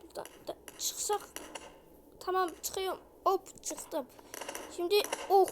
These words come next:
Abicim peki o, e, abicim peki nasıl gideceğiz, e,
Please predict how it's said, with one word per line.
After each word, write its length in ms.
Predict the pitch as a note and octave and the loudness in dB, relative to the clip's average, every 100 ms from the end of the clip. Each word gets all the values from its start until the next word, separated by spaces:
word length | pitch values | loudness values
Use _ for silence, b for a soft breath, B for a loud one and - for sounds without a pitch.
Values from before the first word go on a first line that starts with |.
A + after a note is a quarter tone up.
| - - - - - - - - - - - - - - - - - C#4+ | 0 -6 -12 -14 -16 -16 -18 -20 -16 -14 -12 -10 -12 -12 -12 -10 4 10
Abicim 580 | E4 G4 G4+ - A4 | 10 10 4 4 2
peki 400 | G4 F#4+ F#4+ G4+ G4+ - | 4 0 2 0 0 0
o, 160 | E4 D4+ - - - - - - | -2 -2 -8 -12 -12 -12 -14 -4
e, 140 | D4+ B3 - B B B | -2 -2 -6 B B B
abicim 680 | - C4 F#4 F#4 - F#4 F4 | 2 4 6 4 0 0 2
peki 340 | G4 F#4 G4+ | 2 2 2
nasıl 240 | G4+ G#4+ A4 G#4+ | 4 4 4 4
gideceğiz, 800 | F#4 F4+ - E4+ E4+ D#4 D4 | 2 -2 -2 4 6 4 0
e, 540 | C#4 E3 B3+ C#4+ C#4+ | -2 0 2 4 4